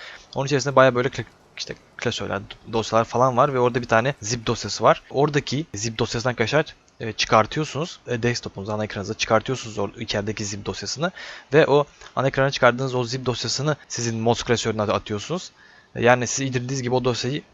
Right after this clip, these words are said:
mod klasörüne atarsanız çalışmaz. Onu açın. İçerisinde bir klasör var. Onu da açın. E, içeride böyle sonra, e,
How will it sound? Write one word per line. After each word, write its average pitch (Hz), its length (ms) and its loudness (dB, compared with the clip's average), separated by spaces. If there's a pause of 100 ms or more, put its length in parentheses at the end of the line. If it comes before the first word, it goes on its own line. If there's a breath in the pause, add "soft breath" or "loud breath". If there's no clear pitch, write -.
mod 123 160 -2
klasörüne 113 240 -6
atarsanız 117 340 0
çalışmaz. 123 480 0
Onu 120 200 0
açın. 147 340 0
İçerisinde 117 340 -2
bir - 60 -8
klasör 117 280 0
var. 104 80 0
Onu 113 200 -4
da 113 40 2
açın. 165 280 0 (180 loud breath)
E, - 100 -4
içeride 123 340 2
böyle 120 180 4
sonra, 123 340 0
e, - 220 -6